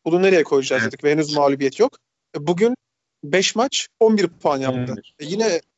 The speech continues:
Speaker 1: e, yani hala ki bıraktığımız yerden de ümitliyiz.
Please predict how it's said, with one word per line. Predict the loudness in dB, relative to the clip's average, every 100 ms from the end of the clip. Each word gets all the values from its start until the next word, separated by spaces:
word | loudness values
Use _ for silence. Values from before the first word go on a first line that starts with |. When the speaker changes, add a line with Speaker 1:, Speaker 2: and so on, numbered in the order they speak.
| _ -6
Speaker 1:
e, | -2 0 -2 0
yani | 0 0 0 -2 _ _ _ _
hala | 0 0 -2 _ _ -6 -4 -4
ki | -4 -4 0
bıraktığımız | -2 -2 -4 0
yerden | 2 2 2 0 -4 -12 -4
de | -2 -2
ümitliyiz. | -2 -8 -8 -8 -8 -10